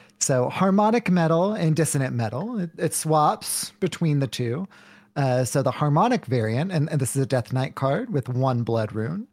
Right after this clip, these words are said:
It's a three mana card, um, and a, and a spell. So the harmonic variant is give four random minions in your hand plus two, plus two. Swaps each turn.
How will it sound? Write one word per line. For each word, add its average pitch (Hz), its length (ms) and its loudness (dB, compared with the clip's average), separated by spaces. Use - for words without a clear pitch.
It's - 100 -16
a 120 140 0
three 151 500 0
mana 131 400 0
card, 147 540 0
um, 120 500 -2
and 127 140 0
a, - 120 -6
and 156 100 2
a 175 40 2
spell. 135 360 -2
So 131 200 -2
the 117 100 0
harmonic 165 500 2
variant 110 540 -2
is 120 240 -2
give 127 180 0
four 220 680 0
random 120 380 0
minions 113 420 0
in 107 100 -2
your 104 140 -2
hand 101 420 -6
plus - 260 -8
two, - 200 -6
plus 147 260 -2
two. 226 240 -4
Swaps - 360 -4
each 127 180 -4
turn. 185 320 -4